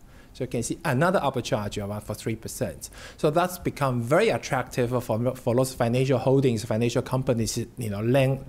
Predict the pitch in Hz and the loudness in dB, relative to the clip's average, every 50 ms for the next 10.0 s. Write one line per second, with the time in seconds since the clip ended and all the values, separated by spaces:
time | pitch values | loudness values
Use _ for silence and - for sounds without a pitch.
0 | - - 127 120 117 117 120 127 139 135 143 139 117 117 120 117 - 123 117 113 | -2 2 2 4 6 6 6 6 6 6 4 4 4 4 4 4 4 2 2 2
1 | 127 127 - - 98 - - - - - - - 135 - - - 131 131 147 147 | 2 2 0 -2 -2 -2 -4 -10 -14 -12 -12 -12 -10 -8 -2 2 4 4 6 4
2 | 131 123 135 127 - - 120 110 101 - - 123 113 113 107 87 65 - - - | 4 2 2 0 0 0 -2 -2 -2 -2 0 0 0 0 -2 -4 -6 -6 -10 -14
3 | - - - - 135 - 156 156 147 135 - 117 113 - - 170 170 156 151 160 | -16 -8 -6 -4 -2 0 0 0 0 0 0 -2 -2 0 -2 0 0 0 0 0
4 | 180 185 - 151 107 - - - - - - - - - - - 120 117 113 107 | 0 0 0 0 -2 -2 -4 -10 -12 -14 -16 -20 -20 -18 -6 -2 0 0 0 2
5 | - 180 214 240 - - - 135 117 117 120 - - - - - - 110 113 - | 2 4 4 4 2 2 4 4 4 4 2 -2 -6 -14 -10 -4 -2 -2 -2 -2
6 | - 170 165 165 151 135 135 170 185 - 135 101 90 98 - 127 127 123 - 143 | 0 2 2 4 4 4 4 4 4 2 2 0 0 0 0 0 0 0 0 -2
7 | - - - 262 202 135 - 107 101 95 98 - 120 - - - 101 - 120 120 | -4 -4 -4 -4 -4 -2 -2 -2 -2 -2 -2 -4 -4 -4 -4 -6 -4 -2 -2 0
8 | - 110 101 - 113 110 107 - - 127 131 127 - 120 - - 160 127 110 110 | 2 0 0 0 0 -2 0 0 0 0 0 0 -2 -2 -2 0 2 2 2 0
9 | 101 - - 165 123 104 107 101 - 113 107 107 120 139 139 139 151 165 147 107 | -2 0 0 2 2 2 0 0 0 2 4 4 4 4 4 4 2 2 0 -2